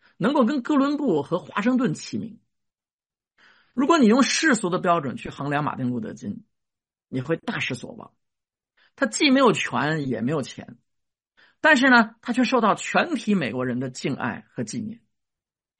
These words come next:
马丁路德金一九二九年出生在一个黑人家庭，他的爸爸是当时美国南方一家农村教会的牧师。马丁从小就在神的怀抱中长大，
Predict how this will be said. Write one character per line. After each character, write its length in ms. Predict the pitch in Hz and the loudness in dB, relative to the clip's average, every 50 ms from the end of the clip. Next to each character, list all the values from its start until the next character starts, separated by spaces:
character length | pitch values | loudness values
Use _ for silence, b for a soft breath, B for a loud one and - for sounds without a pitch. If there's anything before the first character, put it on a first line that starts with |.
| b b b b b | b b b b b
马 240 | - 185 185 190 | 2 4 4 4
丁 140 | 190 262 294 | 4 2 2
路 120 | 285 254 202 | 4 4 6
德 140 | 214 233 | 6 6
金 320 | 233 208 233 247 240 240 240 - | 4 4 4 4 4 4 2 0
一 120 | 254 262 | -2 -2
九 100 | 214 190 | 0 0
二 240 | - - 240 233 156 | 0 2 2 2 0
九 260 | - - - - - | -2 -8 -12 -12 -12
年 300 | - - - 107 127 - _ _ _ _ _ _ _ _ _ _ - | -14 -14 -12 -12 -12 -12 _ _ _ _ _ _ _ _ _ _ -6
出 160 | - - 233 | 0 2 4
生 160 | 196 220 214 208 | 4 4 4 4
在 160 | 196 175 156 | 4 4 2
一 80 | 160 | 2
个 60 | 170 175 | 0 -2
黑 200 | - - 277 277 | -2 -2 0 0
人 180 | 202 135 127 | 0 0 -2
家 160 | - 135 - | -6 -8 -12
庭， 180 | - _ - - _ _ _ _ _ _ _ _ _ _ _ _ _ _ - | -18 _ -20 -20 _ _ _ _ _ _ _ _ _ _ _ _ _ _ -4
他 100 | - 285 | -2 0
的 80 | - | 0
爸 280 | 247 - 330 311 - 135 | 2 2 4 4 4 2
爸 100 | - 113 | 0 -2
是 140 | 127 - 160 | -4 -2 0
当 220 | 175 220 220 226 | 2 2 2 2
时 300 | 214 - - 175 196 196 - | 0 0 0 -2 -2 -2 -4
美 300 | 147 147 135 123 127 117 | -6 -4 -4 -4 -4 -2
国 180 | 135 139 165 | -2 0 0
南 280 | 180 170 143 139 165 202 | 0 0 -2 -2 -2 0
方 260 | 208 208 202 196 196 | 0 0 0 0 0
一 100 | 190 170 | -2 -4
家 320 | 151 185 180 180 175 170 - | -4 -4 -2 -2 -2 -4 -6
农 260 | 143 139 139 170 220 | -6 -4 -2 -2 -2
村 320 | 233 226 - 240 233 233 226 | -2 0 2 4 4 4 2
教 220 | 220 226 175 - | 2 0 -2 -2
会 200 | 131 - 185 151 | -4 -6 -6 -6
的 80 | 131 131 | -6 -6
牧 160 | - 165 143 | -6 -6 -6
师。 280 | 123 - - 185 196 - _ _ _ _ _ _ _ _ _ _ _ _ _ _ _ _ _ b b b b b b | -6 -6 -8 -8 -10 -10 _ _ _ _ _ _ _ _ _ _ _ _ _ _ _ _ _ b b b b b b
马 220 | b 185 180 180 185 | b 4 4 4 4
丁 200 | 202 294 311 - | 2 0 -2 0
从 260 | - 202 247 320 320 | 2 2 2 2 0
小 300 | - - - - - 135 | -2 -2 -4 -4 -6 -8
就 80 | - - - | -8 -6 -4
在 140 | 180 165 147 | -2 -2 -2
神 300 | 135 - - 127 139 185 | -4 -6 -6 -4 -2 -2
的 80 | 208 | -2
怀 200 | - - 123 127 | -2 -4 -4 -4
抱 100 | 131 123 | -4 -4
中 160 | 120 120 123 123 | -4 -6 -6 -8
长 140 | 123 - _ | -8 -12 _
大， 200 | - - - | -20 -20 -20